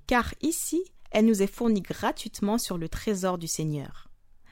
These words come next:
Je ne sais comment lui exprimer ma reconnaissance pour tant d'avantages. Trois cent soixante-quinze.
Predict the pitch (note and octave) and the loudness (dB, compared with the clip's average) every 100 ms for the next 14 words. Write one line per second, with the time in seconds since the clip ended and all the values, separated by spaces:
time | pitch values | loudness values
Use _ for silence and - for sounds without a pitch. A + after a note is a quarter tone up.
0 | - - G3 G#3+ - G#3+ - C4+ B3 A#3 | -12 0 2 4 4 0 4 4 6 4
1 | G3 G3+ - - G3+ G3 G3 F#3 - G3+ | 2 -2 -4 -2 0 2 0 -2 -2 -2
2 | - G3+ F#3 - F#3+ G3+ - - - - | 2 2 2 -2 -4 -4 -6 -6 2 4
3 | G#3 F3 D#3 D#3 - D#3+ D#3 - - - | 4 2 -2 -6 -8 -8 -8 -12 -14 -20
4 | _ - _ - _ - _ _ _ _ | _ -20 _ -20 _ -20 _ _ _ _
5 | - _ _ - - B3+ E4 B3+ G3+ F3 | -20 _ _ -6 -2 0 0 -2 -2 -4
6 | - D#3+ | -6 -10